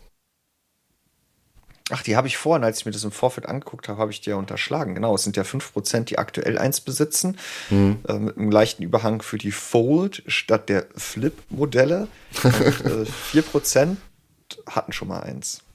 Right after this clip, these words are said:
Speaker 2: Ja, also Flip ist halt quasi wie so ein klassisches altes Klapp-Handy, also hat
Speaker 1: Motorola Razr.
Speaker 2: Ne, ja, genau. Also es ist quasi so ein Quadrat, wenn man das, äh, zugeklappt hat, dann klappt man es auf und es wird halt das bekannte Smartphone-Rechteck draus.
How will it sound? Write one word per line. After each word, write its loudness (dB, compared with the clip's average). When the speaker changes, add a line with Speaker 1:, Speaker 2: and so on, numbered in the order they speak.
Speaker 2:
Ja, 0
also 6
Flip 4
ist 2
halt 6
quasi 2
wie 0
so -4
ein -2
klassisches 0
altes -2
Klapp-Handy, 0
also -4
hat -2
Speaker 1:
Motorola 2
Razr. 0
Speaker 2:
Ne, -4
ja, 4
genau. 2
Also 0
es -4
ist -8
quasi 2
so -4
ein -2
Quadrat, 4
wenn -2
man 2
das, -2
äh, -2
zugeklappt 2
hat, 2
dann -4
klappt -4
man -2
es -4
auf 0
und -10
es -10
wird -4
halt -6
das -8
bekannte -2
Smartphone-Rechteck 0
draus. 2